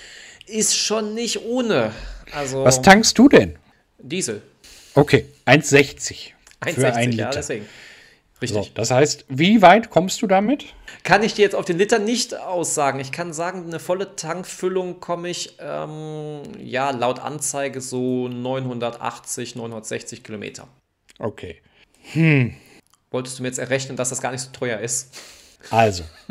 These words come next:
Speaker 2: äh, ich war gerade am Überlegen, und zwar, ich, ich fahre derzeit ein, ein Elektrofahrzeug.
Speaker 1: Ah, okay,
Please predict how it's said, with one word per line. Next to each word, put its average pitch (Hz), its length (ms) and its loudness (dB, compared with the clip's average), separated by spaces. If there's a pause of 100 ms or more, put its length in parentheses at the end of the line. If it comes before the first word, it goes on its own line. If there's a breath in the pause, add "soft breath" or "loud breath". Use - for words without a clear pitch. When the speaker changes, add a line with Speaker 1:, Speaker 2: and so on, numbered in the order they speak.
(120)
Speaker 2:
äh, 127 400 6
ich 139 320 2
war 160 240 12
gerade 143 600 6 (720 soft breath)
am 123 160 0
Überlegen, 127 720 2 (160)
und 117 200 -8
zwar, 147 560 -2 (880 soft breath)
ich, 143 220 -4 (400)
ich - 160 -8
fahre 180 440 4
derzeit 143 720 0
ein, 117 460 -2
ein 113 160 -2
Elektrofahrzeug. 87 1040 -2 (600 loud breath)
Speaker 1:
Ah, 156 400 -2
okay, 120 480 -2